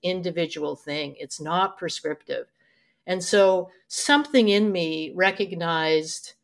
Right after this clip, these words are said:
well, I was very encouraged by a friend. It was not something in me. It was like, "Would you just go buy the <laughs> Sesame Street Lego already? I've been talking about it for months."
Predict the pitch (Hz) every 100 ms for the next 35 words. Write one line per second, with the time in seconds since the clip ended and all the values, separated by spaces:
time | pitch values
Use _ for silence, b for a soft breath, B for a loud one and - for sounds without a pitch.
0 | _ _ 196 190 190 180 190 196 190 180
1 | 185 170 165 - 160 151 - 151 143 147
2 | 165 156 165 165 - 151 160 139 147 147
3 | 143 139 - 160 165 160 160 _ - 185
4 | 175 175 - 202 202 - 202 180 180 165
5 | 165 170 175 190 - - _ - - -
6 | - 302 - 370 294 - - 320 - _
7 | - 247 269 240 226 202 190 185 185 180
8 | 156 147 B B - 214 220 214 214 202
9 | 185 170 175 175 160 - -